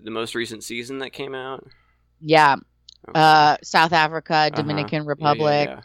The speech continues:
Speaker 2: Yeah, yeah, yeah. Very good.
Speaker 1: So, I, w-, I watched, I don't know if I've missed any in between, but I'm pretty sure I saw even the, all the beginning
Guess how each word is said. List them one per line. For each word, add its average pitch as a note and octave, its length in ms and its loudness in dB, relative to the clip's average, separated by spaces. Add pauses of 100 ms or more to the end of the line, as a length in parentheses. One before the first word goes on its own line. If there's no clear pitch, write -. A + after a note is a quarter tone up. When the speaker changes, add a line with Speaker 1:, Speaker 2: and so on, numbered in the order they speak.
Speaker 2:
Yeah, C#3+ 340 0
yeah, A#2 360 -4
yeah. C#2+ 380 -8
Very C#3+ 220 -2
good. - 240 -2
Speaker 1:
So, A2+ 260 -6 (100)
I, A#2 140 0
w-, A2+ 200 -4
I B2+ 120 -2
watched, D#3+ 400 0
I C3+ 100 2
don't E3 140 -2
know D3+ 100 -2
if D3+ 100 -6
I've C3 140 -2
missed B2 260 -8
any A2+ 180 -4
in G#2+ 100 -10
between, G#2+ 400 -12
but G2+ 100 -8
I'm G#2 140 -6
pretty D3+ 180 -6
sure B2 180 -6
I A#2 100 -4
saw A2 540 -2 (240)
even A#2+ 440 -8 (280)
the, G2+ 160 -12
all A#2 200 2
the A#2+ 60 -4
beginning G#2+ 580 -8